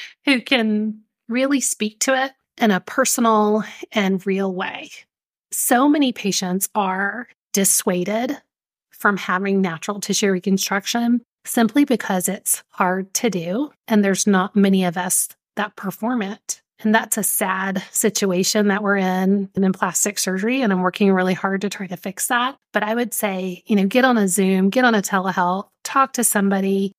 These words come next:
You don't have to be physically in front of them to get really great information, but you do deserve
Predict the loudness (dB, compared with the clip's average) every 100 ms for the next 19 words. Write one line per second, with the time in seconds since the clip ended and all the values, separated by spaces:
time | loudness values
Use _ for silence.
0 | -6 -4 -4 -2 -2 -2 -4 -4 -6 -2
1 | 0 2 2 4 4 2 2 0 -2 -2
2 | -2 -2 -2 -2 0 -2 -2 -2 -4 -4
3 | -6 -6 -6 -4 -2 0 0 0 -2 -2
4 | -2 -2 0 0 0 2 2 2 2 -2
5 | -6 -12 -16